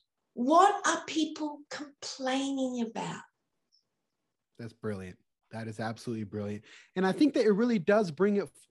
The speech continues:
Speaker 2: full circle to where we began, right? We began talking about belief. We began, you know, believing in what you're selling and what you're talking about. And in order to go to your warm market, the people that are your friends and your loved ones,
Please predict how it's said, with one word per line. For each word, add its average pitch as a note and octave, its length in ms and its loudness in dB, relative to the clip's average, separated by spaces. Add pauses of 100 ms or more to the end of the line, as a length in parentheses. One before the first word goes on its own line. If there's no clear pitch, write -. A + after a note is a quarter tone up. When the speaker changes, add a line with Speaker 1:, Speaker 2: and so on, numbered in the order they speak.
Speaker 2:
full F3 220 0
circle E3+ 560 -2
to F3 160 -2
where F3+ 260 0
we F#3+ 160 -2
began, E3+ 580 -6
right? B2 240 -2
We D3 160 -2
began E3+ 680 2 (340)
talking F3 320 -2
about D3+ 220 2
belief. B2 440 -2
We B2 120 -4
began, E3 420 -2 (300)
you - 80 -6
know, C#3 80 -6
believing D#3+ 480 0
in D3 120 0
what C#3+ 200 -4
you're C3+ 80 -6
selling B2 400 -2
and C3 80 -2
what C3+ 180 -4
you're B2+ 60 -6
talking A2 440 -6
about. G2+ 340 -8
And D#3 180 0
in D#3+ 120 2
order B3 300 4
to G3+ 340 -2 (360)
go F3+ 160 0
to - 200 -8
your E3+ 520 -2
warm D3+ 420 -2
market, C3+ 420 -4
the A2+ 60 -8
people F3 440 -4
that D#3+ 120 -2
are D#3 60 -2
your C#3+ 140 -2
friends C3 580 -2
and B2 100 -4
your B2+ 100 -4
loved B2+ 320 -2
ones, B2+ 400 -2